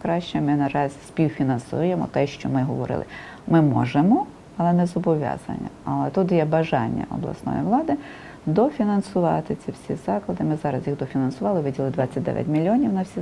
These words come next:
заклади. Е, думаю, бу-, буде те, що потрібно зараз, є дуже актуально. Ну, і, звичайно, обсяг роботи зовсім не той, який у мене був раніше.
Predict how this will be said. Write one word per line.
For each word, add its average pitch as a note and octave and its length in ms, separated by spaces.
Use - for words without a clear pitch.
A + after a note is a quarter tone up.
заклади. D#3+ 460
Е, D#3 240
думаю, E3+ 300
бу-, - 140
буде F3 400
те, F#3+ 180
що - 220
потрібно E3 560
зараз, C3 260
є B2+ 200
дуже C3 200
актуально. - 680
Ну, C3 340
і, D4+ 300
звичайно, - 500
обсяг D#3+ 320
роботи D3 400
зовсім C3+ 280
не C3 100
той, - 160
який C3 220
у C3 80
мене C3+ 200
був D3+ 140
раніше. F3 680